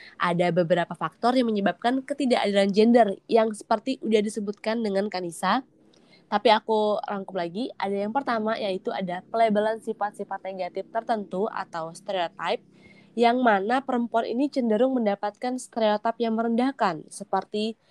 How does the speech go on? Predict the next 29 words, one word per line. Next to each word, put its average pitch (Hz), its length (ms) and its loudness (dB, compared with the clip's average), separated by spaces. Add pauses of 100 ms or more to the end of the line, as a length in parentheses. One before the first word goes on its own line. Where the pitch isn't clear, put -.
(140)
perempuan 196 480 2
adalah 185 240 0
makhluk 202 400 0
yang 254 160 2
lemah, 254 400 4 (400)
cengeng, 226 720 2
dan, 214 320 2 (160)
dan 214 160 2
sebagainya. 165 720 -6
Sementara 262 720 0
laki-laki 220 560 -2
itu 269 160 -2
dilabeli 196 720 -2
dengan 185 320 -2
maskulin, 202 800 2 (400)
kuat, 233 400 6
dan 214 240 2
gak 165 160 -2
boleh 180 240 -2
menangis. 165 800 -10 (480)
Terus 285 240 6
yang 254 80 2
kedua 220 400 0
itu 269 320 0
ada 214 320 0
pemiskinan 208 640 -2
ekonomi 196 560 -2
terhadap 185 400 0
perempuan. 170 720 -4